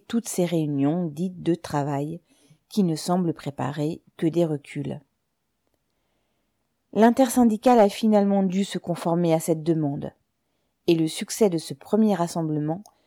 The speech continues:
devrait faire monter l'ambiance dans tous les sites concernés.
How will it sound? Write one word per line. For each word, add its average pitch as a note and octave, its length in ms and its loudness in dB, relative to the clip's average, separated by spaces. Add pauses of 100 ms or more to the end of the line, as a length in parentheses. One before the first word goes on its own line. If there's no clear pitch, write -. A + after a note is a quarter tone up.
(260)
devrait G3 320 2
faire D#3 240 -6
monter F#3+ 340 -2
l'ambiance E3 560 -4 (120)
dans D#3+ 160 -4
tous G#3+ 180 -8
les F3 140 -4
sites - 260 -10
concernés. D#3 680 -6